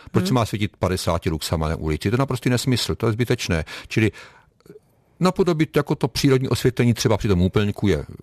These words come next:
Speaker 1: fajn, to je rozumné, aby se člověk mohl dobře
Speaker 2: Hmm.
Speaker 1: pohybovat v, v oblastech urbanizovaných, ale nemusí svítit bláznivě silně. Nejsil-, nejsilněji se svítí v Evropě v Řecku, eh, v Itálii, ve Španělsku, v Portugalsku.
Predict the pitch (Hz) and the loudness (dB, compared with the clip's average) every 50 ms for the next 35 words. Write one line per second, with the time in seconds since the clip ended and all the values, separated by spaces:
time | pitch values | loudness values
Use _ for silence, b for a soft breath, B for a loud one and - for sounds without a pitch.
0 | - - - - - 101 113 123 - 95 85 92 87 - 107 98 101 104 104 82 | -18 -12 -4 -2 0 0 0 0 -2 0 0 0 2 2 0 2 2 0 2 0
1 | 85 95 95 - - 87 76 - - - - 87 - - 95 90 90 85 85 92 | 0 -2 -2 -2 -4 -4 -6 -6 -12 -8 -6 -6 -4 -2 -2 -2 0 0 0 2
2 | - 92 90 90 87 80 95 98 - - - - - - _ - _ _ - - | 2 2 2 2 2 2 0 0 -2 -4 -12 -20 -20 -20 _ -20 _ _ -12 -8
3 | 82 76 76 67 - - 82 - 85 78 80 92 95 95 87 107 104 104 104 104 | -4 -4 -4 -4 -4 -6 -6 -4 -2 0 0 0 0 2 0 0 0 2 0 0
4 | 107 101 - B B B B B B 87 87 90 98 95 - 101 82 - 98 90 | -2 -4 -6 B B B B B B 0 0 0 0 0 0 -2 -2 0 -2 0
5 | 80 85 82 87 87 95 92 92 - - 107 98 92 B B B B B B B | 0 2 0 0 0 0 -2 -2 0 0 0 0 0 B B B B B B B
6 | - 87 95 120 147 - - - 160 156 - - 101 123 151 - - - 175 117 | 0 2 2 4 2 2 -2 -2 -2 -2 -2 2 2 2 2 2 2 2 2 4
7 | 101 87 85 - - 104 95 87 65 - - - 101 - 120 98 120 113 101 - | 4 0 0 0 0 0 0 0 0 -4 -4 -6 -2 -2 0 2 2 0 0 -2
8 | 90 76 71 101 - - - - - 131 135 139 B B B B B B B B | -2 -2 0 -2 -2 -4 -6 0 2 2 2 2 B B B B B B B B
9 | B B - 76 73 71 67 - 117 117 - 123 117 117 117 123 123 101 104 - | B B -2 0 0 0 0 0 -2 0 2 2 2 2 2 0 0 0 0 0
10 | - - 101 104 104 104 - - 95 - 98 87 - - 87 73 76 65 64 71 | 0 -2 0 0 0 0 -2 -4 -2 0 -2 -2 0 -2 -2 0 0 -2 -2 -4
11 | - - - - - | -6 -8 -10 -14 -18